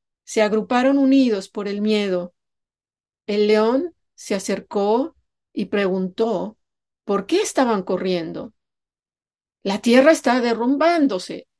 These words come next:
todos ellos contestaron. "¿Quién la vio derrumbarse?", preguntó.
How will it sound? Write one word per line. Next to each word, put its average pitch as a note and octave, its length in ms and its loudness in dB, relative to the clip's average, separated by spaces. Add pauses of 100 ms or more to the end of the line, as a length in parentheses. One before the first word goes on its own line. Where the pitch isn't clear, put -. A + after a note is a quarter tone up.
(400)
todos D4+ 480 6
ellos F#3+ 300 -4
contestaron. F3+ 800 -6 (840)
"¿Quién D4 340 6
la E4+ 80 10
vio D#4 200 6
derrumbarse?", A3 840 0 (540)
preguntó. F#3 680 -2